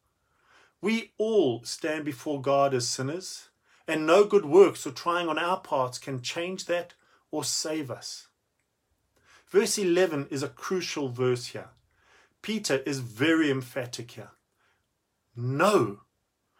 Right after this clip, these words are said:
we believe it is through the grace of our Lord Jesus that we are saved, just as they are." It is by grace that we are saved, through the work of our Lord Jesus Christ.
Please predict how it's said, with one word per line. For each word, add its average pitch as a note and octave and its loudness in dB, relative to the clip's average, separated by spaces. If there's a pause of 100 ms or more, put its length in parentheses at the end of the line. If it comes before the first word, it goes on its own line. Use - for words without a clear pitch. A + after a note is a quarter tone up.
(260)
we F3+ 2
believe F3 2
it C#3 -2
is C3 -2
through - -4
the C#3+ -2
grace C#3+ -2
of D3 -4
our C3+ 2
Lord D3+ -2
Jesus B2+ -6
that B2 -8
we C3+ -4
are C3+ -2
saved, G#2+ -10 (320)
just - -6 (100)
as A2 -8
they A#2+ -8
are." - -20 (1000)
It F#3+ 6
is F3+ 4
by D#3 0
grace D#3 -4 (200)
that D3+ -8
we D#3 -2
are D3 -4
saved, G2+ -8 (100)
through E3+ -2
the D#3+ 0
work F3 4
of D3 0
our C#3+ 6
Lord D3 0
Jesus C#3+ -6
Christ. - -14